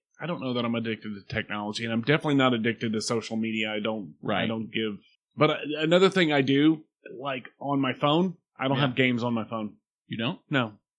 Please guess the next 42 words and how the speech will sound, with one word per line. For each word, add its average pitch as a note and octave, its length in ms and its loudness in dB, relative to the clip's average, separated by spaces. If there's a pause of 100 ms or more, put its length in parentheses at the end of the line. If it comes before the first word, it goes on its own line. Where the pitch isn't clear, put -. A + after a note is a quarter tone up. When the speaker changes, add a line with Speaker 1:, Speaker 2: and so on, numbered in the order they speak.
(160)
Speaker 1:
Because C3+ 200 2
Speaker 2:
re- D3 60 4
Speaker 1:
every E3+ 160 4
time E3 220 2
I D#3 60 4
do, G3 280 4
I C3 140 0
get C#3 340 2 (360)
Speaker 2:
You G#2 120 -6
get G#2+ 180 -4
hooked A#2 160 0
in. D#3+ 200 2 (180)
Speaker 1:
Yeah. E3+ 160 0 (460)
Speaker 2:
Not B2+ 220 4
even, C3+ 240 4
like, A2+ 260 2
uh, F#2+ 420 -2 (100)
little G#2 300 -2
poker C#3 280 0
games D#3+ 320 -6
anymore? E3 420 -6
Speaker 1:
Nope, F3+ 240 0
nothing. C#3 240 0
Speaker 2:
Really? C#3+ 320 -2 (120)
Speaker 1:
Yeah. D3 140 -2 (420)
Speaker 2:
So - 160 -8
you A#2+ 120 4
have B2+ 120 2
a G2+ 80 -4 (120)
flip A#2+ 240 -4
phone? F3+ 240 -4 (360)
Speaker 1:
Basically. C#3+ 540 2 (120)
I C#3 100 0
mean, D3+ 160 6
I've D3 160 -2
got, D#3+ 300 2
you D#3+ 100 0
know, C#3+ 160 2
I've C3 140 -4
got C#3+ 160 0
all C#3 220 2
the B2 320 0